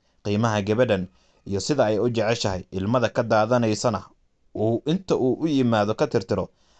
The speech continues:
Haddana gabdho badan oo Soomaaliyeed ayaan haddaan rag u nahay, qaar innaga nagu saf ah, laakiin raganimada u yaqaano oo keliya wax kale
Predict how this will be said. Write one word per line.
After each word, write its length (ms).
Haddana 340
gabdho 280
badan 260
oo 60
Soomaaliyeed 680
ayaan 240
haddaan 360
rag 220
u 60
nahay, 300
qaar 260
innaga 420
nagu 240
saf 240
ah, 140
laakiin 540
raganimada 600
u 120
yaqaano 520
oo 160
keliya 360
wax 180
kale 240